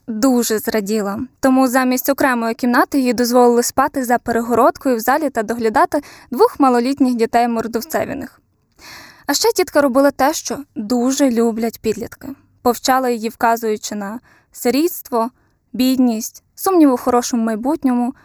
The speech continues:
щоб великих ілюзій, коротше, собі там не малювало. Не одним словом, Мордовцева мала хист до виховання впевнених у собі дівчат.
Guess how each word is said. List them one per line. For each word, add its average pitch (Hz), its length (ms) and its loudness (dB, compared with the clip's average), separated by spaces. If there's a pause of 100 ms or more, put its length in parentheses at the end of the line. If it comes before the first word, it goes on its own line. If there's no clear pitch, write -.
(300)
щоб 247 460 0 (140)
великих 311 400 0
ілюзій, 277 320 0
коротше, 247 340 0
собі 240 240 -4
там 233 180 -2
не 233 80 -2
малювало. 220 480 -4 (880)
Не 285 140 6
одним 294 240 4
словом, 294 520 0 (360)
Мордовцева 254 680 0
мала 240 240 2
хист 330 320 0
до 262 80 2
виховання 233 520 0
впевнених 247 680 0
у 254 40 -10
собі 214 320 -6
дівчат. 208 460 -8